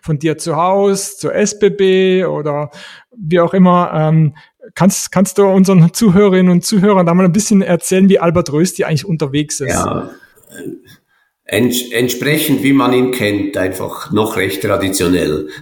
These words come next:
Speaker 2: <laughs> Also, äh, mit, mit Auto und Zug tatsächlich. Also ich wohne etwas entfernt von meinem Büro,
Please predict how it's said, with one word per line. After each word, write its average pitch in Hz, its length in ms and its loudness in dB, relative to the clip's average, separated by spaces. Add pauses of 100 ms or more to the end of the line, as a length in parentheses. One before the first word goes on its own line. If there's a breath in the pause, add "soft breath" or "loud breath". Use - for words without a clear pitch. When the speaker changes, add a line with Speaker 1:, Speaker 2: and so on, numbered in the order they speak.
(140 loud breath)
Speaker 2:
<laughs> 113 140 0 (580 loud breath)
Also, 98 420 -2
äh, - 160 -2
mit, 107 360 0
mit 120 240 0
Auto 104 380 0
und 92 180 -2
Zug 82 380 -6
tatsächlich. - 760 -10
Also - 240 -12
ich - 400 -14
wohne 90 260 0
etwas 87 340 -6
entfernt 92 480 -4
von 92 160 -4
meinem 92 300 0
Büro, 117 480 0